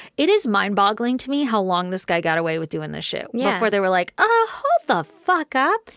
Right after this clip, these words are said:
Speaker 2: Do you think it could be this guy who's psychotic and
Speaker 1: This guy over here doing some fucked up shit?
Speaker 2: Yeah. Has a history of this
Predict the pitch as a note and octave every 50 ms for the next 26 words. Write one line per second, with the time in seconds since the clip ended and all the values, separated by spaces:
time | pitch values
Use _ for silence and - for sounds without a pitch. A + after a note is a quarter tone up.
0 | _ - - D4+ D4+ D4+ D#4 C#4+ C#4+ D4+ - - D#4 B3+ C#4 C#4 A3+ A#3 B3 C#4
1 | - - E4+ E4+ F4 G4+ A4 A4 - D#4+ C4 C4 B3 - - - - - _ -
2 | - - - C#4+ C#4 C4+ D4 C#4 C#4+ C#4+ D4+ D#4 D#4 - A#3+ A3 A3+ A3+ A#3 B3
3 | D4 D4+ D#4 D4 D4 B3+ C4+ C4+ D4 F#4 - _ _ - - A#3+ B3 A#3+ - A#3+
4 | A3+ - - C4 - - C4+ - - E4 F#4 F#4+ - B3 C4+ C4 A#3 G#3 G#3+ -
5 | - - - - - _ _ _ - - B3 A3 A3+ F#3+ C4 B3 - - C4+ C4
6 | C#4 C#4 D4+ D4+ C4 - - - -